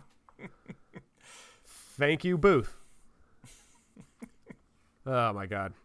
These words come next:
Speaker 2: we're, we're gonna get canceled for sure. <laughs>
Speaker 1: Oh, absolutely. All these, all these people are, "Lincoln was a great man."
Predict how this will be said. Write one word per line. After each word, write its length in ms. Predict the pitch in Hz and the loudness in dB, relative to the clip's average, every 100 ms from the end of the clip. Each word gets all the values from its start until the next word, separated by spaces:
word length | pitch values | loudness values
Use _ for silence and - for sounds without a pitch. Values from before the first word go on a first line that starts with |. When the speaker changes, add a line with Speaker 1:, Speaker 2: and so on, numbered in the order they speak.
| - 117 | -18 -6
Speaker 2:
we're, 260 | 120 151 | 2 2
we're 200 | 131 139 | 4 2
gonna 180 | 151 143 | 2 0
get 180 | 113 101 | -2 -2
canceled 420 | - 131 123 104 | 0 0 -2 -8
for 120 | - | -10
sure. 640 | 95 - - 139 117 95 - 123 | -10 -10 -8 -6 -6 -8 -10 -6
<laughs> 140 | - | 2
Speaker 1:
Oh, 220 | 175 156 - - 208 - | 4 4 2 -2 -4 -2
absolutely. 520 | 139 - 127 - 110 110 _ _ - | -6 -6 -8 -10 -12 -20 _ _ 0
All 120 | 156 | 0
these, 200 | 156 - | 0 4
all 80 | 220 | 4
these 140 | 175 170 | 4 -2
people 180 | 160 165 | -4 -4
are, 40 | - - 127 | -6 -12 6
"Lincoln 360 | 359 349 359 | 8 8 8
was 140 | 349 349 | 4 0
a 60 | |
great 360 | 349 349 349 - | 0 -2 -2 -2
man." 500 | 349 339 330 320 | -2 0 -2 -6